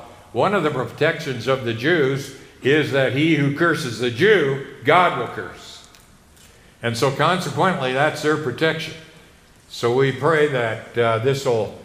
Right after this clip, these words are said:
be quelled in our own country. Now he says they'll take you captive. Now here's how they're gonna do it.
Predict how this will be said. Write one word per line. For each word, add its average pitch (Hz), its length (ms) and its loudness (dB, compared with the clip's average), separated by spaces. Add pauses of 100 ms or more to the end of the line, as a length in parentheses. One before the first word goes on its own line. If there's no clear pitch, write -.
be 120 200 -2
quelled 135 480 2
in 113 100 -4
our 113 180 0
own 123 220 -2
country. 120 420 -4 (680)
Now 233 240 4
he 202 100 2
says 156 420 2
they'll 147 220 2
take 190 260 0
you 147 160 -2
captive. 170 480 2
Now 139 180 -2
here's 196 240 2
how 170 160 4
they're 156 120 -2
gonna 139 240 -2
do 120 140 -2
it. 87 180 -10